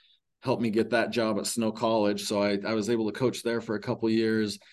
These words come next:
And that's really what I wanted to do,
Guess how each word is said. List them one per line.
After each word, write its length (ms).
And 140
that's 220
really 340
what 200
I 100
wanted 380
to 80
do, 440